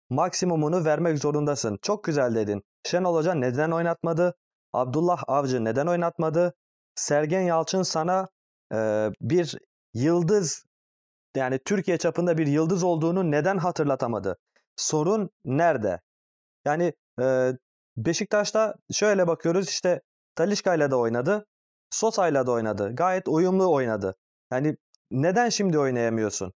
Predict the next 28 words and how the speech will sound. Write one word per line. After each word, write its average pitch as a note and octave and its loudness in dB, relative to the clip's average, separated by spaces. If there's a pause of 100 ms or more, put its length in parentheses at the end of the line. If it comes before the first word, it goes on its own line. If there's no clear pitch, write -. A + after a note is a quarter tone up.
(840)
Yani D3+ 0
bunun G#3 2
cevabını F3 2
almalıyız B2+ 0
biz B2+ -2
aslında A#2+ -2
kendisinden. A#2+ -4
Çünkü, F#3 -2 (360)
e, C3+ 2 (160)
taraftarı G#3 0
da A#3+ 2
ikiye G#3+ 0
bölüyor. A#2 2 (420)
Yani D3 -2 (280)
bakıyoruz, G3 0 (180)
sen F#3+ 0
işte E3+ -2
geçenlerde F3+ 0
bir F3+ 2
arkadaşla, E3+ 0
e, A#2+ 2
bir C3 2
atıştın. D3 -2 (400)
Tamamen B3 0
gereksiz G#3 0
bunlar. D#3 0
Çünkü, F#3 -2 (340)
e, C3+ 0